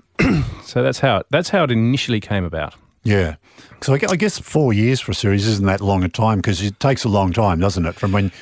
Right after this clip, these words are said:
Speaker 2: you first have that thought to
Speaker 1: Yeah.
Speaker 2: when it gets to the screen?
Speaker 1: And, you know, w-, we were both, at that time, we were still, uh, you know, on, on staff at Screen Time, so other things were happening, and
Speaker 2: Okay.
Speaker 1: the other Janet Kings were happening, and,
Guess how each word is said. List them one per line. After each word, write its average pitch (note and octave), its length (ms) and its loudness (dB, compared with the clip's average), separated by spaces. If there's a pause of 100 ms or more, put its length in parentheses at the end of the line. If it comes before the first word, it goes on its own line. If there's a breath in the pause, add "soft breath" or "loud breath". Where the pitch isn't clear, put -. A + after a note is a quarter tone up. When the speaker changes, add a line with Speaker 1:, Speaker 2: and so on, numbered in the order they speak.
(120)
Speaker 2:
you A2 100 0
first A#2 320 0
have F#2+ 140 0
that F2+ 200 0
thought F#2+ 400 0
to F3+ 60 0
Speaker 1:
Yeah. D#3 80 2
Speaker 2:
when G2 100 2
it F2 120 -2
gets F2+ 220 -4
to - 80 -4
the D#2 120 -8
screen? D#2+ 500 -6
Speaker 1:
And, D3+ 480 0
you C#3 80 -4
know, G2+ 260 -2
w-, C3 180 -4
we C3 180 2
were G#2 80 2
both, G#2 420 -2
at A#2 120 -6
that A#2+ 180 -2
time, G2 220 -2
we F2+ 60 -4
were E2+ 60 -6
still, F2 440 -6
uh, E2 360 -6
you F#2+ 60 -10
know, F2 240 -8 (160)
on, - 140 -10
on G2+ 140 -4
staff E2+ 280 -4
at - 80 -12
Screen F#2 260 -4
Time, F#2 140 -4
so - 160 -6
other F2+ 220 -4
things D#2+ 260 -8
were D#2 80 -10
happening, F2+ 560 -4
and E2+ 40 0
Speaker 2:
Okay. E2 100 -4
Speaker 1:
the F2 40 -4
other F2 140 -6
Janet F2 300 -6
Kings F2 280 -4
were E2+ 100 -6
happening, F2 540 -4
and, D#2 220 -6